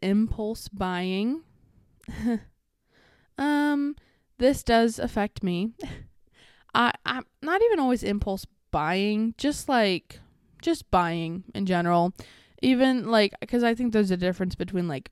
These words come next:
impulse buying and then being at the grocery store and being like, "Oh, this wasn't on my list, but I'm gonna get this," you know? One's a little bit worse than the other. But I do both. So I really need to control that in, especially because I don't have a teaching job, so I don't,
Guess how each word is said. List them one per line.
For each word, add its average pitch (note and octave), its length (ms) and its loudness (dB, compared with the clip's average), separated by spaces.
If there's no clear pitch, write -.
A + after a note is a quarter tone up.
impulse G#3 460 0
buying G#3 400 -2
and G3 120 -2
then F#3 100 -2
being F3+ 200 -4
at F3 80 -8
the F3+ 60 -10
grocery E3+ 400 -4
store E3+ 180 -6
and E3+ 120 -6
being E3+ 160 -6
like, D3+ 180 -8
"Oh, D3+ 100 -6
this - 180 -8
wasn't F3+ 240 -4
on E3 80 -6
my D#3+ 120 -8
list, D#3 260 -8
but E3 100 -6
I'm E3+ 100 -6
gonna D#3+ 160 -8
get - 240 -14
this," - 360 -14
you F#3 140 -4
know? F#3+ 220 0
One's A3+ 320 4
a G#3 40 2
little F#3+ 200 4
bit E3+ 180 -2
worse D#3+ 280 -6
than F3 100 -10
the E3 80 -8
other. - 220 -8
But A3+ 80 4
I A#3 100 6
do A#3 140 2
both. - 460 -6
So F#3+ 260 0
I F3 120 2
really A3+ 260 0
need B3 160 0
to B3 120 0
control F#3+ 500 -4
that E3+ 200 -4
in, E3 240 -6
especially F3+ 400 -4
because F3+ 300 -6
I F3 140 -2
don't D3+ 420 -6
have A3+ 160 -2
a A#3 80 -4
teaching A#3+ 400 -6
job, A#3+ 320 0
so G3+ 140 -6
I F3 100 0
don't, D#3+ 320 -6